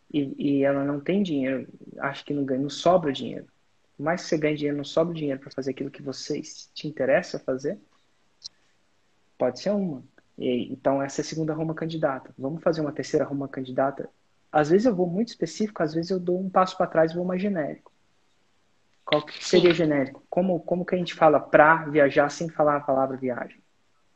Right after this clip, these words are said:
Speaker 1: Pra sobrar dinheiro pra
Speaker 2: Uhum.
Speaker 1: fazer aquilo que você quer fazer.
Speaker 2: Aham.
Speaker 1: Eu falei.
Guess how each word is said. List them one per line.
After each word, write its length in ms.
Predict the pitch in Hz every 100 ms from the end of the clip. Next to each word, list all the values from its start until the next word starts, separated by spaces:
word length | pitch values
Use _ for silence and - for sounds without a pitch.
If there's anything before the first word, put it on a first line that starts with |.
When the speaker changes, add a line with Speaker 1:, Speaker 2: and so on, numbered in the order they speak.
| _ _ _ _ _ _ _ _ _ _ _ _ _ _ -
Speaker 1:
Pra 140 | 226
sobrar 340 | - 226 214
dinheiro 360 | 202 185 185 202
pra 120 | 190
Speaker 2:
Uhum. 80 | 185
Speaker 1:
fazer 160 | 175 175
aquilo 200 | 175 180
que 100 | 185
você 240 | 180 - 175
quer 200 | - 147 -
fazer. 360 | - - - _ _ _ _ _ _ _ _ _ _ - - - - - - -
Speaker 2:
Aham. 400 | 185 190 190 214 _ _ _ _ _ _ _ _ _ _ _ _ _ _ _ _ _ _ _ _
Speaker 1:
Eu 120 | 127 117
falei. 500 | 139 110 101 -